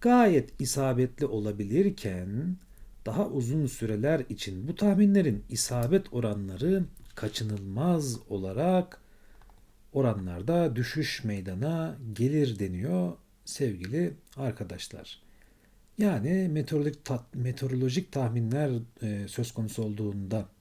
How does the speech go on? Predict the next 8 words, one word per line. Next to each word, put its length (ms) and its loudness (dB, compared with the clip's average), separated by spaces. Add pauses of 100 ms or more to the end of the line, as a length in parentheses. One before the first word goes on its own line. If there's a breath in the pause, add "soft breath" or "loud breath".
(680 soft breath)
birkaç 460 4
günlük 380 0
bir 180 0
periyot 500 2
için 420 -4
gayet 360 2 (180)
isabetli, 720 -2
gayet 460 0